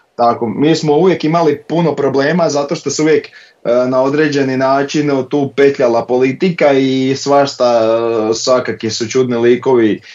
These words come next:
vodili, ne-, a ovaj,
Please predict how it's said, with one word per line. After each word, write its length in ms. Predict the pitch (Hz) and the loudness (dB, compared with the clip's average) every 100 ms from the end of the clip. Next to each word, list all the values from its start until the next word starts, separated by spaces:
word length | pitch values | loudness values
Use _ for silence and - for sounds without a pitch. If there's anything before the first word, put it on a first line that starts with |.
| - - | -20 -2
vodili, 520 | 107 123 175 196 180 | 2 4 4 4 2
ne-, 300 | 147 135 - - 113 110 | 2 -2 -6 -12 -8 -4
a 440 | - 110 123 123 120 | 0 2 4 4 4
ovaj, 500 | 117 117 131 131 | 2 2 0 0